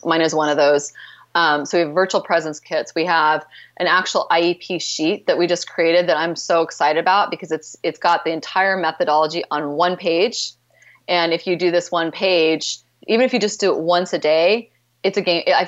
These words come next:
I find it's a game changer. So, and that's the feedback we're getting. So there's a lot of stuff. So if they go I E P dot I O,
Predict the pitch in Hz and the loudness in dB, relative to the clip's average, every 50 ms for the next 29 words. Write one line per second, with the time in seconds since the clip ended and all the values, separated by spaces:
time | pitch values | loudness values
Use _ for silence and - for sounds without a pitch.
0 | - - 185 190 - 196 190 185 175 - - 156 165 160 160 156 151 - 170 143 | 0 0 0 0 0 0 -2 -2 -2 -4 -4 -6 -4 -4 -4 -6 -6 -8 -8 -8
1 | 139 - 131 104 156 - 165 151 156 175 180 175 - 175 - 175 160 - 160 160 | -6 -6 -6 -6 -4 -2 0 0 2 2 0 0 -2 -2 0 0 2 2 0 0
2 | - 170 143 156 147 147 147 151 151 - - 226 226 254 269 254 262 226 220 208 | -2 -2 0 0 0 0 0 -4 -4 0 2 4 4 4 4 4 4 4 4 4
3 | 208 208 - 208 175 - - 190 185 208 196 - - 202 240 277 277 - - 254 | 4 2 0 -2 -2 -2 -2 -4 -2 0 0 0 2 2 0 0 -2 -4 -4 -2
4 | 233 240 - - 202 208 208 202 202 202 196 196 196 | 0 0 2 2 2 2 2 4 4 4 4 2 0